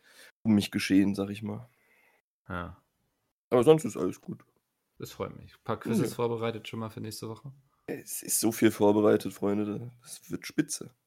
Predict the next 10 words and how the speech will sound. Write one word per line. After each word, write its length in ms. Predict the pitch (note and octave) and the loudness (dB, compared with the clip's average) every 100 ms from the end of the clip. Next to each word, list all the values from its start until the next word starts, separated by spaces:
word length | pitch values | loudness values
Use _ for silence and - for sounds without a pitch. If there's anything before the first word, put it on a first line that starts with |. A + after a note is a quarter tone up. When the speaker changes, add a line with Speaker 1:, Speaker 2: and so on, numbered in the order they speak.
| _ _ _ _ _ | _ _ _ _ _
Speaker 2:
Eigentlich 300 | - A2+ C3 | -8 -6 -4
kannst 240 | - B2 - | -4 -4 -4
du 40 | |
erstmal 240 | - A#2 | -6 -8
Urlaub 280 | - C#3 F#2+ | -4 -4 -4
machen 260 | F2 E2 D#2+ | -6 -10 -10
dann, 180 | D#2+ E2+ | -12 -12
oder? 240 | F2+ C3+ - | -14 -14 -12
Speaker 1:
<laughs> 840 | - C#4 - - - - - C#4 - - - - _ | -10 -10 -12 -16 -20 -20 -16 -16 -14 -12 -12 -14 _
Ja, 200 | - A2 | -2 -2